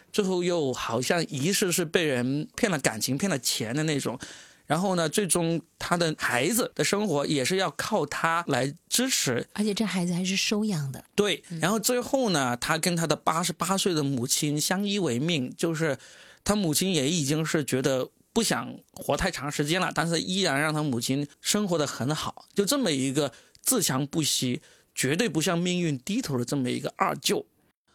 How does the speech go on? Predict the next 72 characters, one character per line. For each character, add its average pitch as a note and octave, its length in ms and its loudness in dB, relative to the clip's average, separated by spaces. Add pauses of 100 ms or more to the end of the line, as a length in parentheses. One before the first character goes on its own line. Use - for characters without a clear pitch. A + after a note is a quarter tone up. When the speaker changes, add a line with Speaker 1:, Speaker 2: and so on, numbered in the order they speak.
(120)
Speaker 1:
这 F3 100 -4
里 E3 80 0
我 A#2 100 -4
在 C#3 140 -2
后 E3 180 -4
期 D3+ 160 -8
的 C#3+ 120 -6
时 B2+ 80 -10
候 B2+ 120 -2
补 A2 220 -12
录 C#3 180 -4
一 A2+ 80 -8
段 G2 200 -8
哈， - 180 -20 (260)
到 D3+ 140 -4
今 D#3+ 220 -10
天 E3+ 280 -2
我 A#2 120 -10
们 G2+ 120 -10
这 B2+ 120 -6
个 A#2+ 80 -4
节 G2+ 180 -10
目 A2 160 -6
准 F#2+ 160 -12
备 A2+ 80 -6
要 A2+ 80 -6
上 D3 220 -8
线 F#3+ 180 -4
的 A2 80 -10
时 G#2+ 80 -14
候， G2+ 240 -16 (180)
二 F3 140 -4
舅 E3 140 -4
的 C3 100 -8
视 F3+ 180 -4
频 A2+ 240 -8
已 A2+ 100 -8
经 A2+ 140 -8
有 G#2 120 -6
了 F#2+ 120 -10
最 A#2 160 -8
新 A#2 140 -8
的 G#2 100 -8
反 F#2+ 300 -16
转， E2+ 240 -14 (340)
就 C3 140 -8
是 A#2 180 -8
已 G#2+ 80 -8
经 A2+ 140 -8
有 A#2+ 140 -6
很 A2 180 -14
多 G#2 140 -8
人 G#2 500 -12 (160)
证 A#3+ 180 -2
实 C#3 220 -6
过 A#2+ 480 -8
他 D#3 160 -6
里 C#3+ 100 -6
面 B2+ 160 -6
说 C#3 220 -6
的 C3 80 -2
有 G2 140 -8
些 A#2+ 160 -6
内 C3 180 -6
容 F#2+ 260 -10
与 G#2 160 -14
事 D3+ 220 -4
实 G#2+ 160 -8
并 D3+ 180 -10
不 B2 80 -12
相 D3 220 -4
符。 - 200 -18